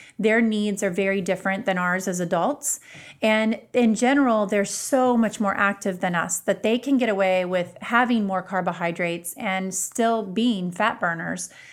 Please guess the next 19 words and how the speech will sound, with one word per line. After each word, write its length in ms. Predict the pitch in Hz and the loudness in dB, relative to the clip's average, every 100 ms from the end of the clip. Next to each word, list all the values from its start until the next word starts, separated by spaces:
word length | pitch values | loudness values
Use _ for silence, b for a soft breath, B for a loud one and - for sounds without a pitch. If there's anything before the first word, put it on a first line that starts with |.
| B B B | B B B
So, 480 | - - 226 220 220 | -4 2 4 4 2
um, 380 | 226 214 208 202 - b | 2 0 0 -6 -14 b
so 120 | - 262 | 0 0
I 60 | |
think 260 | 254 302 302 | 2 0 0
it's, 320 | 262 - - - | -2 -4 -10 -2
you 100 | 247 | 0
know, 160 | 220 - | 2 2
I 140 | 220 | 2
wouldn't 400 | 247 302 285 226 | 2 0 0 0
go 220 | 220 220 | 2 2
restricting 680 | 208 196 - 220 214 214 196 | 0 -4 -4 -6 -2 -2 -2
fruits 640 | - - 208 208 - - - | -4 0 2 2 -2 -10 -10
and 280 | - 214 190 | -6 -2 2
veggies 400 | 196 196 202 190 | 2 2 -2 -4
from 140 | 208 185 | -4 -4
your 100 | 175 | -6
kids. 600 | 185 180 175 175 - - _ | -4 -2 -2 -4 -8 -10 _
I 440 | 208 202 214 214 | 0 2 0 -2